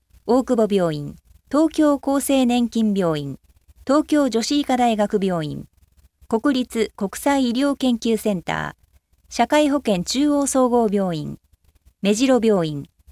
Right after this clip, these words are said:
聖母病院、河合病院、東京医科大学病院、春山外科病院、特別養護老人ホーム、原町ホーム、養護老人ホーム、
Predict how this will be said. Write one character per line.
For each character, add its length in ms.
聖 260
母 180
病 240
院、 220
河 220
合 60
病 300
院、 220
東 220
京 240
医 60
科 160
大 180
学 260
病 240
院、 200
春 220
山 240
外 140
科 120
病 300
院、 200
特 220
別 240
養 160
護 160
老 160
人 240
ホ 160
ー 40
ム、 200
原 220
町 240
ホ 220
ー 40
ム、 140
養 220
護 100
老 180
人 220
ホ 200
ー 20
ム、 180